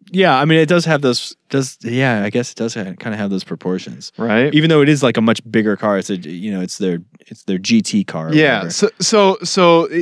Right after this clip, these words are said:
Speaker 2: so take me back to your, to your, um,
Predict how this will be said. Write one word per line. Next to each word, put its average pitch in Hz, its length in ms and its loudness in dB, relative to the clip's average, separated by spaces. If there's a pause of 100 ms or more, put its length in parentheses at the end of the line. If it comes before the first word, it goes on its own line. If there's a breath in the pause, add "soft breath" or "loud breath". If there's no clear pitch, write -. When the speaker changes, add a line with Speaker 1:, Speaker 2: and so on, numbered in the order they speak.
(300)
Speaker 2:
so 170 160 0
take 185 240 2
me 180 80 2
back 139 240 -2
to - 140 -4
your, 120 340 4 (180)
to 135 140 0
your, 120 360 4
um, 95 440 0